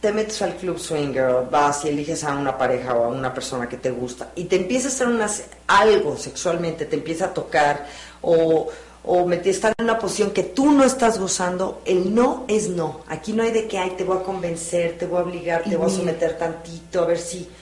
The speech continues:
Speaker 1: No, eso es muy, muy importante. El no
Speaker 2: Ajá.
Speaker 1: es no. Entonces, cuando tú dices no, no hay manera.
Speaker 2: Ah,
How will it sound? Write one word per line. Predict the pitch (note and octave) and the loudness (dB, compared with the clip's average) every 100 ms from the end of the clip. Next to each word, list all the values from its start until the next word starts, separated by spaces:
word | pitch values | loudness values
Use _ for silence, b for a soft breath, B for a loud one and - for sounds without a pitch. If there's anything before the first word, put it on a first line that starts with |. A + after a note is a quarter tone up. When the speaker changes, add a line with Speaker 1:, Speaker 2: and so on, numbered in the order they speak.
| B B - | B B -2
Speaker 1:
No, | D4 - | -2 0
eso | A3 B3 | -2 -2
es | - - | -6 -4
muy, | A3 A#3 B3+ C4 | 0 2 4 2
muy | B3+ A3 A3 | -2 0 0
importante. | G#3+ - F3 F3+ E3+ - - - b b b - D#3 | 0 -4 -6 -6 -6 -10 -16 -18 b b b -6 0
El | F#3+ B3 | 4 6
no | D#4 | 6
Speaker 2:
Ajá. | C4+ | 6
Speaker 1:
es | G#3 | 6
no. | D#3 A#2 - - - - | 4 0 -8 -18 -20 -8
Entonces, | F3 E3 E3+ | -6 -4 -2
cuando | - E3 B3+ C#4 | 0 0 0 0
tú | |
dices | E4+ C#4+ C4 | 0 0 2
no, | B3+ D4 C#4+ - - - - - - - | 4 4 4 -2 -10 -20 -20 -20 -20 -6
no | D#3 | -2
hay | G3 | 2
manera. | A#3+ G#3 B2+ - - b b b b D#3+ | 2 2 2 -4 -16 b b b b -4
Speaker 2:
Ah, | E3+ G3 | 0 4